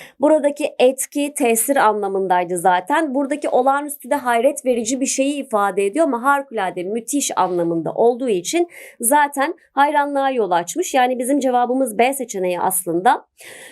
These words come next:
Üzerinde hiç düşünmeden doğal olarak gerçekleştirdiğimiz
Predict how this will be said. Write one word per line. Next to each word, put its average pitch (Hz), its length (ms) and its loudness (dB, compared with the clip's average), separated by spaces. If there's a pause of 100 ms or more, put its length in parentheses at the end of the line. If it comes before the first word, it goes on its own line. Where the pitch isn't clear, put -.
(200)
Üzerinde 320 440 4
hiç 370 240 0
düşünmeden 277 640 4
doğal 302 240 2
olarak 262 300 0
gerçekleştirdiğimiz 226 1200 2